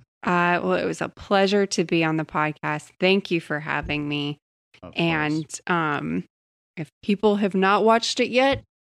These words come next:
Speaker 1: the, uh, Cartoon Network show I wrote on, Infinity Train, all four seasons are now available on H B O Max. That is the end of the show, sadly.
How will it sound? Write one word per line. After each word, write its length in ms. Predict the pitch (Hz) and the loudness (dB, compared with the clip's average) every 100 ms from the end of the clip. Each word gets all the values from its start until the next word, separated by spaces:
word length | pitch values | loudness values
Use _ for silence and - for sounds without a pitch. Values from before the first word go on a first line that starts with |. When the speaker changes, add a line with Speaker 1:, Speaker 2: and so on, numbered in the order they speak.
| - | -12
Speaker 1:
the, 460 | 170 165 160 160 - | -6 -4 -4 -8 -6
uh, 260 | 165 160 | -4 -4
Cartoon 360 | 160 202 196 208 | 0 0 2 2
Network 320 | 196 196 196 | 2 2 0
show 220 | - 202 | 2 4
I 120 | 190 185 | 4 4
wrote 240 | 185 180 | 4 4
on, 300 | 180 180 180 | 2 2 0
Infinity 580 | - 156 - 196 190 196 | -2 -4 0 2 4 2
Train, 560 | 190 202 190 185 185 190 - - _ _ _ - | 2 0 2 4 2 0 -6 -20 _ _ _ 2
all 180 | 185 208 | 4 4
four 200 | 220 208 | 4 2
seasons 580 | - 196 185 185 185 180 | 4 2 6 4 4 4
are 100 | 175 | 4
now 240 | 170 165 | 4 2
available 480 | 165 170 165 165 170 165 | 0 0 0 0 -2 0
on 180 | 165 160 | 0 -2
H 240 | - 165 - | -2 -4 -2
B 140 | 175 | 0
O 80 | 170 | 2
Max. 840 | 165 160 156 - - - - - - | 2 2 0 -2 -12 -12 -12 -10 -4
That 160 | 156 | 0
is 200 | 160 151 | -2 -4
the 380 | - 147 143 - - | -4 -2 -2 -4 0
end 200 | 202 226 | 4 6
of 140 | 220 | 4
the 80 | 208 | 2
show, 320 | 202 208 190 190 | 2 4 4 2
sadly. 840 | 190 175 170 170 165 160 160 170 | 0 0 0 2 2 4 2 -2